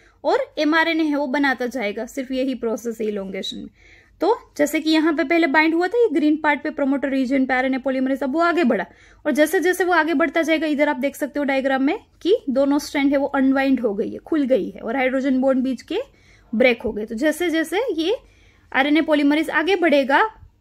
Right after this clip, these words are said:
बॉन्ड से वो ब्रेक होते जाएंगे, दोनों स्ट्रैंड ओपन हो जाएगी और उसमें से कॉपी होके एमआरएनए वो साथ में बनता जाएगा। इसका भी मैंने, अ, एनिमेशन लिंक है वो लास्ट लेक्चर में ही दे दी थी आपको ट्रांसक्रिप्शन प्रोसेस की, और आज भी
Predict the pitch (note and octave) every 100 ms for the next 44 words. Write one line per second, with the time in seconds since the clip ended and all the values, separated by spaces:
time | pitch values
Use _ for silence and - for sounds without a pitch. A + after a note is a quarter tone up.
0 | - A#3+ D4 E4 D#4+ D4+ B3 C#4 C#4 F4
1 | F4 D4 F4 F4+ F#4 B4 - _ - C4
2 | C#4 C#4+ - C4 A#3+ A#3 E4+ E4+ F#4 F4+
3 | F4+ G4 D4 C#4+ C#4 C#4 C#4 B3 C4 C4
4 | B3 A#3+ D4+ C#5+ - _ - C4 C4 C4
5 | C4 C4 C4 B3+ A#3+ - C4 G#4 B3+ A#3
6 | A3+ A3 G3+ G3+ - - - _ _ _
7 | _ _ - D#4 G4 F4+ F4+ F4 F4 A#4
8 | - _ - - - C#4 D#4 D#4+ D#4+ E4+
9 | D#4 D4+ D4 D#4 D4+ C#4 - D#4 E4 D#4+
10 | E4 C#4+ C#4+ D4+ D#4+ D#4 D#4+ D#4+ D4 C#4
11 | D4+ D4+ D#4 D#4 C#4+ D4+ D#4 D#4 E4+ A#4
12 | - _ _ - C4+ A#3+ C4+ A#3 D#4